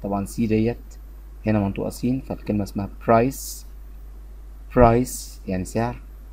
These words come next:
بورت، بورت يعني ميناء، بورت، بقولها كده، ب-، ب-، بورت، بورت ميناء. في كلمة مشهورة قوي كلنا بنقولها،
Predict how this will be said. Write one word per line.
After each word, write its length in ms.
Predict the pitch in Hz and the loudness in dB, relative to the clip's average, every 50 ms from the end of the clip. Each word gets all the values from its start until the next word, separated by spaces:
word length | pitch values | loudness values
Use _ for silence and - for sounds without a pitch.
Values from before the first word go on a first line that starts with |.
| - - - - - - | -16 -16 -16 -4 2 6
بورت، 520 | 143 131 117 107 95 - - - - - - - - - - - - - - | 6 6 6 6 2 -2 -6 -14 -14 -14 -14 -16 -16 -16 -16 -16 -14 -4 2
بورت 320 | 139 135 135 139 127 - - | 4 4 4 4 2 -2 -4
يعني 220 | 113 98 92 95 | -2 0 0 2
ميناء، 320 | 98 98 101 107 120 131 - - - - - - | 2 2 2 2 0 -2 -4 -12 -16 -6 0 4
بورت، 460 | 123 117 113 117 120 - - - - - - - - - - - - - - - - - - - - - - - - - - - | 4 6 6 4 2 -2 -8 -16 -16 -16 -14 -14 -14 -14 -16 -16 -16 -16 -16 -14 -14 -14 -16 -16 -16 -16 -16 -16 -16 -16 -8 0
بقولها 200 | - 101 104 107 | 2 4 4 4
كده، 200 | 104 - 95 90 - - - - | 4 0 -2 -2 -4 -8 -10 -8
ب-، 40 | 113 107 - - - - - - - - - - - - - - - | -8 -8 -8 -10 -16 -16 -16 -16 -16 -16 -16 -16 -16 -16 -14 -12 -12
ب-، 100 | - - - - - - - - - - - - - - - - | -12 -12 -12 -14 -16 -16 -16 -16 -16 -16 -16 -16 -16 -16 0 4
بورت، 540 | - 131 123 127 135 131 - - - - - - - - - - - - - - - - - - - - - - - | 8 8 10 8 8 4 0 -10 -16 -16 -16 -16 -16 -16 -16 -16 -16 -16 -16 -16 -16 -16 -16 -16 -16 -16 -16 -4 2
بورت 500 | - 120 117 120 127 135 - - - - - - - - | 6 8 8 8 6 4 0 -8 -16 -16 -16 -12 -6 -2
ميناء. 320 | 101 98 98 104 110 110 - - - - - - - - - - - - - - - - - - - - - - - - - - - - - - - - - - - - - - - - - - - - - - - - - - | 0 2 2 2 2 0 -4 -10 -14 -16 -16 -16 -16 -16 -16 -16 -16 -16 -16 -16 -16 -16 -16 -16 -16 -16 -16 -16 -16 -16 -16 -16 -16 -16 -14 -14 -14 -16 -16 -16 -16 -16 -16 -16 -16 -16 -16 -16 -16 -16 -16 -16 -16 -14 -6 -2
في 80 | 135 | 0
كلمة 300 | 127 - 135 127 120 110 | 4 4 6 6 6 6
مشهورة 340 | 107 101 - - 117 117 110 | 4 2 0 0 2 2 4
قوي 160 | 107 110 110 | 4 2 0
كلنا 280 | 107 - 101 101 107 107 | 0 -2 0 0 2 2
بنقولها، 400 | 98 95 101 107 101 113 123 | 0 0 -2 -2 -2 -2 -4